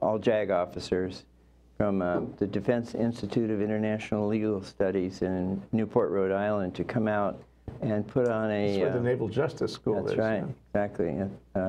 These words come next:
Speaker 1: and, and that's where this is headquartered as well. Um, and put on a training program for their judges, and it was attended by all, all their, uh, Supreme Court justices as well as
Speaker 2: Hmm.
Speaker 1: other judges, uh, from other courts.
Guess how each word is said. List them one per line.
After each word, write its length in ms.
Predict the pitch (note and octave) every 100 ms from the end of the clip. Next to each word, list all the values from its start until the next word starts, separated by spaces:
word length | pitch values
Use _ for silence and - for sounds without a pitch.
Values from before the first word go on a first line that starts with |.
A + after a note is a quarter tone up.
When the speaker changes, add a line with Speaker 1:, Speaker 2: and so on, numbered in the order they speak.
| F#2+
Speaker 1:
and, 220 | - G#2
and 160 | G#3 A#2
that's 200 | A2 -
where 120 | F2+
this 220 | F2+ F#2
is 100 | C#2+
headquartered 500 | - F2+ - F2+ F2+
as 160 | - -
well. 300 | G#2+ G#2 F#2+ - - - - -
Um, 500 | A2 G#2+ G#2+ G#2+ A#2+ - - -
and 240 | A2 G#2+
put 180 | G#2 D3
on 200 | C3+ B2+
a 320 | A#2 G#2 F#2+ F#2+
training 340 | - D3 C3
program 400 | B2+ G2+ G2+ G2
for 120 | F#2+
their 140 | F#2+ F#2
judges, 580 | F#2 B2+ A2+ D2+ - -
and 120 | A2 G#2
it 160 | G2
was 220 | G#2 G2+
attended 480 | G#2 G2+ B2 A2 G2+
by 320 | G2+ G2+ G2 G2 - _ _
all, 260 | A2 A2+ A2+ - - -
all 180 | A#2 A2
their, 360 | A2 G#2+ G#2+ G#2
uh, 260 | G2 F#2
Supreme 380 | F2 - - B2
Court 240 | A#2 B2+
justices 640 | A#2+ G2 - - - G2 G2+
as 180 | F2+
well 280 | G2+ G2+ G2+
as 200 | F#2 - - - -
Speaker 2:
Hmm. 80 | -
Speaker 1:
other 240 | A#2 G#2 G2
judges, 540 | G2+ F#2 F2+ E2 - - _ - - -
uh, 120 | G2
from 260 | F2+ - G2
other 160 | G#2 F#2+
courts. 580 | - A#2 A2 F2+ -